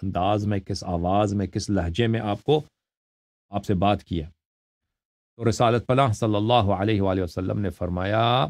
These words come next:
"خاطبنی بلغت علی بن ابی طالب علیہ السلام۔" تو فرمایا کہ ال-، رسول اللہ صلی اللہ علیہ وسلم نے فرمایا کہ اللہ نے مجھے جو خطاب کیا ہے امیر المؤمنین علیہ الصلوۃ والسلام کے لب و لہجے میں،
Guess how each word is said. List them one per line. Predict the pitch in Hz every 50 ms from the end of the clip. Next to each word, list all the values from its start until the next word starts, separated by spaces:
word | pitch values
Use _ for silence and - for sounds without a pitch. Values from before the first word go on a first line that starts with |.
| - _ _ _ _ _ _ _ _ _
"خاطبنی | - - 95 95 92 90 - 127 120 107 98 92 92 90
بلغت | 90 98 95 95 98 107 127 117 - 110 92
علی | 92 104 117 117 104
بن | - 98
ابی | 92 82 95
طالب | 92 - 107 107 101 98 87 90 87 87 82
علیہ | 85 82 80
السلام۔" | 78 76 - - - 85 82 78 76 78 _ _ _ _ _ _ _ _ _ _ _ _ _ _ _ _ _
تو | 117 120 131 143 147 170 - _ _ _ _ _ _ _ - - - - _
فرمایا | - 104 98 104 101 101 107 113
کہ | 101 - 123 131 - - -
ال-، | 107 95 92 - - _ - 95
رسول | 87 - 107 98 98
اللہ | 95 104 104
صلی | 95 - 98 95
اللہ | 95 95 95
علیہ | 95 92 90
وسلم | - - 95 92 95
نے | 92 92
فرمایا | 85 92 98 101 104 117
کہ | 110 - 123 135 143 - -
اللہ | 101 101 95 95 101 104
نے | 107 110
مجھے | 101 98 98 101
جو | 98 101 98
خطاب | 90 - 107 - - 95 95 95 -
کیا | _ 101 95 104
ہے | 120 131 - -
امیر | - - 110 131 131 117
المؤمنین | 107 107 98 95 95 - 92 98 101 101
علیہ | 95 90 95 92 87
الصلوۃ | 87 82 - - 92 95 98 95 -
والسلام | 98 87 - 107 107 107
کے | 101 - 104
لب | 95 95 101 98 95
و | 92
لہجے | 90 85 80 82 82 98 117
میں، | 135 139 143